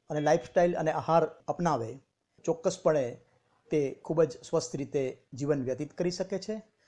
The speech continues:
અને ડાયાબિટીસ, બ્લડ પ્રેશર કે હૃદયરોગની બીમારીમાંથી વંચિત રહી શકે છે. આપણે ડૉક્ટર તેજસ પટેલ માટે એ જાણી લઈએ કે તેઓ ગરીબ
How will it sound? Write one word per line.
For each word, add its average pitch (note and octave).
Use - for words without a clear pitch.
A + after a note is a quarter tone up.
અને D#3
ડાયાબિટીસ, F3+
બ્લડ C#3+
પ્રેશર F3
કે D3+
હૃદયરોગની D#3
બીમારીમાંથી C#3+
વંચિત D3+
રહી A2
શકે -
છે. -
આપણે F3
ડૉક્ટર D#3
તેજસ D#3+
પટેલ E3+
માટે E3
એ E3+
જાણી F3+
લઈએ B2+
કે F#3+
તેઓ A3
ગરીબ E3+